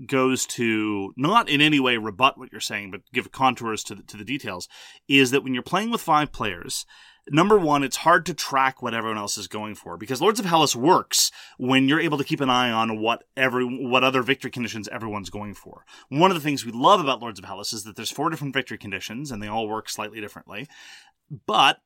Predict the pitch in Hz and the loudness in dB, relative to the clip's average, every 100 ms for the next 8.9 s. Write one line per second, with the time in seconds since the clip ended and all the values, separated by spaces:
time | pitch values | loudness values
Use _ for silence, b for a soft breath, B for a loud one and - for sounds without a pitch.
0 | _ 139 135 135 131 - - 214 269 214 | _ -6 -2 0 0 -4 -6 0 4 4
1 | 147 127 123 117 110 123 113 101 110 - | 2 -2 -2 -2 -2 -4 -4 -8 -10 -4
2 | 165 127 107 107 92 87 90 - b _ | -2 -2 -4 -8 -8 -10 -10 -12 b _
3 | 165 175 135 139 143 139 131 127 113 - | 2 2 0 2 2 2 -4 -4 -6 -8
4 | 262 220 165 151 - b b b _ 190 | -6 0 2 2 0 b b b _ 6
5 | 196 196 185 170 156 151 139 139 - 151 | 8 8 4 2 4 4 4 0 -2 -6
6 | - 117 113 110 120 127 120 - 127 123 | -4 -4 -2 -4 -4 -4 -4 0 0 2
7 | 123 147 175 160 139 139 127 120 131 - | 2 2 2 2 0 0 -4 0 0 -2
8 | - 131 240 311 277 196 151 147 135 | -2 -2 4 4 6 2 4 4 2